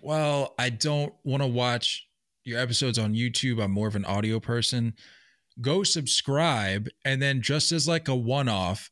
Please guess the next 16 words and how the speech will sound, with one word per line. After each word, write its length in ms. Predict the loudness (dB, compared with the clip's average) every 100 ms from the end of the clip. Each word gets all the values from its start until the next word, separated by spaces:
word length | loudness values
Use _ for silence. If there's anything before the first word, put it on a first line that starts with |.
| _
to 100 | -2
get 280 | -2 0 -2
yourself 580 | 0 0 2 0 -2 -2
in 200 | -2 0
the, 300 | 2 2 0 0
in 160 | 0
the 80 | 2
baseball 640 | 2 2 2 0 0 2
zone, 640 | 2 2 2 2 2 0 -4 _ _ _ _ _ _
check 320 | -2 0 0
out 180 | 0 2
our 120 | 2
vlog 440 | 2 2 2 2 0
from 240 | -2 0
last 340 | 2 2 0 0
year's 480 | 0 0 0 -2